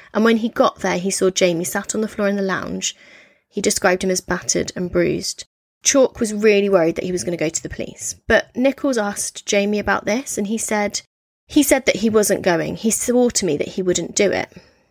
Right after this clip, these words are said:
Nichols apparently tried to encourage Dwyer Skeets and Woodmansey to let Jamie go, but he was told by them, "We can't. It's too risky.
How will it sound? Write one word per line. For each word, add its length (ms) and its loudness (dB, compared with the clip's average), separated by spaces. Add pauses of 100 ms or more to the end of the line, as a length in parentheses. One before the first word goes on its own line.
(120)
Nichols 360 2
apparently 360 0
tried 260 -2
to 80 -4
encourage 400 0
Dwyer 220 0
Skeets 340 -2
and 100 0
Woodmansey 460 -4
to 120 -2
let 240 0
Jamie 320 0
go, 280 0
but 140 -6
he 120 0
was 140 0
told 220 -2
by 160 -2
them, 180 -2 (240)
"We 120 0
can't. 580 -4
It's 180 -4
too 320 2
risky. 460 2